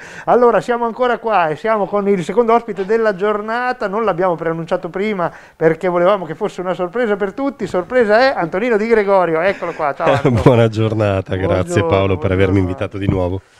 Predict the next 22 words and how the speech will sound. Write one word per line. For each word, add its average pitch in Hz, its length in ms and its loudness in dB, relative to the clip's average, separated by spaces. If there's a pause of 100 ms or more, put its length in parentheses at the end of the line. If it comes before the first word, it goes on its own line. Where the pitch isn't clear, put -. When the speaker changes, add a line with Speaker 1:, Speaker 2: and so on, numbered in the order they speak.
(120)
Speaker 1:
Allora, 190 320 2
ricordiamo 220 520 -2
che 170 120 -8
queste 180 760 0
presenze 185 500 0
di 165 60 0
Antonino 190 300 -2
Di 180 80 -2
Gregorio 196 520 2
hanno 165 500 0
molte 208 320 0
radici 170 400 -2
in 156 80 -2
realtà. 147 800 -2
Eh, 147 40 -4
la, 151 640 -2
eh, 147 60 -4
principale 175 640 0
è 156 80 0
che 151 80 -10
siamo 151 180 -6
amici 165 340 -6